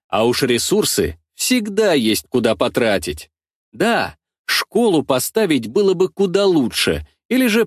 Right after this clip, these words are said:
производство какое наладить в доме. Одно дело, если бы я сам поднес факел, чтобы посмотреть зрелище, подобно Нерону, бегать рядом с пожаром,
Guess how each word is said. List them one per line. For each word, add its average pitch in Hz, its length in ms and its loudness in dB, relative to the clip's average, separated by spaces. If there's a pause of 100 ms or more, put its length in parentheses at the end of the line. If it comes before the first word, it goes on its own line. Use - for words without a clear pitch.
(120)
производство 123 800 0
какое 123 420 0
наладить 123 460 2
в 117 80 -4
доме. 113 520 0 (500)
Одно 104 500 0
дело, 110 460 0 (260)
если 135 440 0
бы 147 140 0
я 180 180 2
сам 170 500 0
поднес 127 480 0
факел, 139 420 0
чтобы 135 380 -2
посмотреть 151 560 0
зрелище, 135 800 0 (340)
подобно 156 500 0
Нерону, 165 800 2 (280)
бегать 214 420 0
рядом 139 320 2
с - 100 -4
пожаром, 139 680 -2